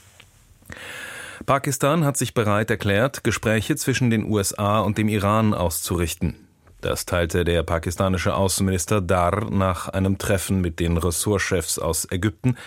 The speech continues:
Saudi-Arabien und der Türkei mit. Diese hätten ihre volle Unterstützung für baldige Gespräche zwischen Washington und Teheran in Pakistans Hauptstadt begrü-, bekundet, sagte er im Staatsfernsehen.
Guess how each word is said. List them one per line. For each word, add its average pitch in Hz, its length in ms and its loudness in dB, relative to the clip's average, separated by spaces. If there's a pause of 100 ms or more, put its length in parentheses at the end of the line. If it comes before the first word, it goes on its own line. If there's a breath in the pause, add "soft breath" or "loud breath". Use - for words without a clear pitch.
(260 loud breath)
Saudi-Arabien 95 920 2
und 92 360 0
der 85 180 0
Türkei 101 420 0
mit. 87 280 0 (720 loud breath)
Diese 131 280 2
hätten 127 320 0
ihre 101 340 2
volle 104 340 2
Unterstützung 98 760 0
für 101 140 0
baldige 98 500 2
Gespräche 90 600 0
zwischen 87 360 -2
Washington 85 600 0
und 82 180 -2
Teheran 95 600 2
in 95 200 0
Pakistans 90 720 -2
Hauptstadt 95 420 -2
begrü-, 98 440 0
bekundet, 95 440 0 (380 loud breath)
sagte - 360 -2
er 80 200 -2
im 78 140 -2
Staatsfernsehen. 85 720 0